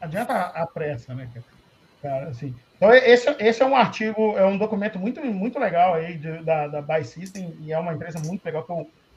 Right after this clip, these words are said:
sou muito fã, sigo muito os caras, cara. É bem, é bem interessante, cara, de, de, de avaliar. E ninguém conhecia. Hum.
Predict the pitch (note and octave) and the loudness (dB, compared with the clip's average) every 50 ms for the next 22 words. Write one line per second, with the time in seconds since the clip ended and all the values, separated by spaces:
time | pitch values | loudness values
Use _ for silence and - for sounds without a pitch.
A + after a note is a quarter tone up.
0 | _ - - - - E3 F3 A3 - - - - E3 E3+ F#3+ G3+ F#3+ - - G3 | _ -20 -6 -4 -2 -2 -2 -2 -4 -6 -6 -2 0 0 2 0 -2 -4 -8 -8
1 | G3+ G#3+ F#3+ E3+ G3 F#3 F#3 F3 B2 - D3+ D3 D#3 E3 F3 D3+ A#2 - C3+ B2 | -6 -4 -4 -4 -4 -6 -8 -12 -8 -6 -4 -2 -2 -2 -2 -4 -8 -10 -12 -10
2 | C3 C#3 B2+ D3 D#3 E3+ F3+ F3+ E3+ D3+ D3 - C#3 C#3 C#3+ D#3 E3+ E3+ F3 E3+ | -10 -8 -8 -8 -8 -8 -6 -6 -6 -8 -8 -10 -10 -8 -8 -8 -6 -6 -6 -8
3 | E3 - - A#2+ A2 A2+ A2+ _ A2+ A2 A2 G#2+ A#2+ A#2 G#2+ F#2+ - _ _ A2+ | -8 -10 -10 -12 -12 -12 -14 _ -18 -18 -16 -14 -14 -14 -14 -14 -18 _ _ -16
4 | A2 G#2+ G2 - A2+ A#2+ G#2+ A#2 B2 A#2+ A2 - _ _ _ - G#3+ B3 A#3+ A#3 | -14 -14 -14 -10 -8 -8 -6 -6 -6 -6 -8 -10 _ _ _ 2 2 6 8 8
5 | B3+ C#4 - F#4+ C#4+ B3+ - G#3+ G3+ F#3+ - - - _ _ _ - G#3 - - | 8 8 10 8 6 8 6 6 4 2 0 -2 -8 _ _ _ -16 -16 -12 -12
6 | A#3 - - - _ _ _ _ _ _ _ _ _ _ _ _ _ _ _ _ | -12 -12 -12 -18 _ _ _ _ _ _ _ _ _ _ _ _ _ _ _ _
7 | _ _ _ _ _ _ _ _ _ _ _ _ _ _ _ _ _ _ _ _ | _ _ _ _ _ _ _ _ _ _ _ _ _ _ _ _ _ _ _ _
8 | _ - - - _ _ _ _ _ G3+ A#3 C#4 B3+ | _ -16 -16 -16 _ _ _ _ _ 0 2 2 2